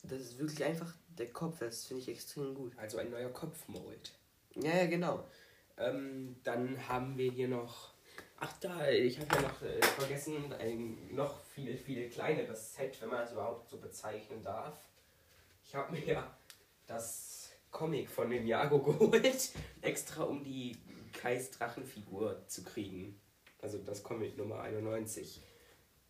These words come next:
Speaker 2: Vergleich, welche findest du besser?
Speaker 1: Oh,
Speaker 2: Jay oder
Speaker 1: ja,
Speaker 2: Kai?
Speaker 1: ich, äh, definitiv Kai, weil die Farben da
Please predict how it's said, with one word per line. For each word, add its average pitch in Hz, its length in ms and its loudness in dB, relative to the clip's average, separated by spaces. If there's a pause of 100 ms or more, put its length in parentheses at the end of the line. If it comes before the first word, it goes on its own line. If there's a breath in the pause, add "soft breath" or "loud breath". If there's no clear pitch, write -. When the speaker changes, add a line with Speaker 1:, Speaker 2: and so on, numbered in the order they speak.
(220)
Speaker 2:
Vergleich, 117 560 2
welche - 200 0
findest 110 280 -4
du 110 80 -2
besser? 139 500 0
Speaker 1:
Oh, 117 180 -6
Speaker 2:
Jay 120 280 4
oder 104 160 -2
Speaker 1:
ja, 104 60 -6
Speaker 2:
Kai? 113 280 0
Speaker 1:
ich, - 220 -4
äh, - 120 -8 (220)
definitiv 131 500 -4
Kai, 127 320 4
weil 120 120 2
die 117 140 -6
Farben 123 540 -4
da 117 200 -4